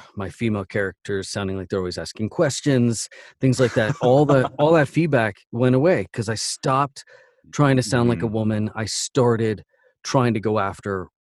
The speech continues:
Speaker 1: what everyone wants in the scene and using all the tools that human beings have at their disposal to pursue their objective, to gain power in a,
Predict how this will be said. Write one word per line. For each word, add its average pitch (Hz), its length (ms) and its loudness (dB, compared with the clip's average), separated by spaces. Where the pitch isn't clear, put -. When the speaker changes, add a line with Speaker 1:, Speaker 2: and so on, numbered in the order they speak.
Speaker 1:
what 98 320 -6
everyone 107 480 -2
wants 95 280 -6
in 87 100 -8
the 80 60 -10
scene 69 360 -12
and 92 260 -8
using 104 540 -2
all 120 220 2
the 101 100 -4
tools 101 480 -4
that 98 120 -8
human 104 300 -2
beings 95 260 -6
have 95 180 -6
at 85 60 -12
their 92 120 -10
disposal 85 640 -12
to 87 420 -8
pursue 95 680 -6
their 98 140 -6
objective, 78 640 -12
to 117 100 -8
gain 92 560 -6
power 80 480 -10
in 80 380 -12
a, 87 140 -12